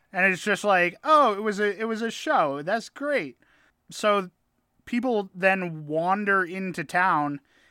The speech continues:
and see that it's, you know, just a sleepy little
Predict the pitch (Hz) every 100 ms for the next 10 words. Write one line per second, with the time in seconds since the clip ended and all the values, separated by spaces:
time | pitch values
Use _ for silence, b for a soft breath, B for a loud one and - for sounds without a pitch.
0 | b 151 156 - - 220 202 175 165 160
1 | - - - _ _ _ _ 190 196 147
2 | 135 131 143 151 131 - - 147 156 160
3 | 170 160 156 151 _ _ _ _ _ 165
4 | 165 151 139 131